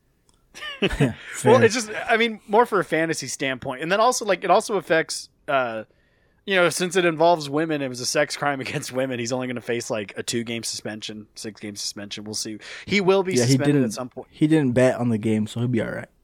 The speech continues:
Speaker 1: Yeah. But that's the thing. Calvin Ridley, he bets on fucking FanDuel and li-, misses an entire year.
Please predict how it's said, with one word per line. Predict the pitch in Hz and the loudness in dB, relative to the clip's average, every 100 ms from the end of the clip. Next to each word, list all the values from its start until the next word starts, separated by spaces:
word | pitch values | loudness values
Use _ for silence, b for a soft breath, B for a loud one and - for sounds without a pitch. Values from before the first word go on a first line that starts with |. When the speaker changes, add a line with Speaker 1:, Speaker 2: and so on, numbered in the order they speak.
| _ _ _ - | _ _ _ -8
Speaker 1:
Yeah. | 113 - - B B _ | -6 -6 -10 B B _
But | 185 | 4
that's | 269 214 | 4 4
the | |
thing. | 220 - | 0 6
Calvin | 180 180 147 | 6 6 2
Ridley, | 180 147 170 165 | 0 0 0 0
he | 131 180 | 0 -2
bets | 139 175 - | 2 0 2
on | 165 | 0
fucking | - 160 - 147 | 2 0 0 -4
FanDuel | 147 139 147 135 123 120 120 151 | -2 0 0 2 4 4 2 -2
and | 131 | -2
li-, | 143 | -2
misses | 139 139 147 | 0 -2 -2
an | 139 135 | -4 -4
entire | 127 135 131 123 | -2 0 0 -4
year. | 117 123 120 110 | -8 -8 -6 -8